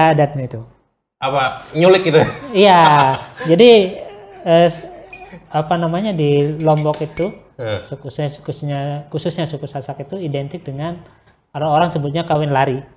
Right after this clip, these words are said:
Speaker 2: Oh,
Speaker 1: Gitu kan.
Speaker 2: bukan kawin nyulik ya?
Speaker 1: Eh,
Speaker 2: Apa?
Speaker 1: iya, iya itu. Jadi
Speaker 2: Oh.
Speaker 1: kalau bahasa orang bilang kan kawin, kawin lari.
Speaker 2: Hmm, hmm.
Speaker 1: Jadi kan kalau mau nikah itu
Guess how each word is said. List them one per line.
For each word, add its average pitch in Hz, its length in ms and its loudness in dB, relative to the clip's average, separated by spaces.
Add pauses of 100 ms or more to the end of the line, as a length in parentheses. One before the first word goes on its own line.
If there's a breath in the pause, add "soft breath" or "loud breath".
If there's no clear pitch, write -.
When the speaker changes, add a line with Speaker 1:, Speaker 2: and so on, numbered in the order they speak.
(920)
Speaker 2:
Oh, 185 140 4
Speaker 1:
Gitu - 160 -2
kan. 160 160 4
Speaker 2:
bukan 151 120 0 (120)
kawin 156 240 0 (640)
nyulik 190 260 -2
ya? - 140 -2
Speaker 1:
Eh, 156 80 -4
Speaker 2:
Apa? 165 180 -6
Speaker 1:
iya, 156 300 4 (160)
iya 156 180 2
itu. 170 460 2 (100)
Jadi 143 300 -2
Speaker 2:
Oh. - 180 -6
Speaker 1:
kalau 147 460 0
bahasa 147 320 2
orang 160 240 2
bilang 156 240 0
kan 180 180 -6
kawin, 143 460 -6
kawin 135 260 -6
lari. 131 300 -2 (260)
Speaker 2:
Hmm, 113 300 -10
hmm. - 140 -18
Speaker 1:
Jadi 131 200 -6
kan 160 220 -4
kalau 143 260 -2
mau 139 220 -6
nikah 139 340 -10
itu 175 400 -8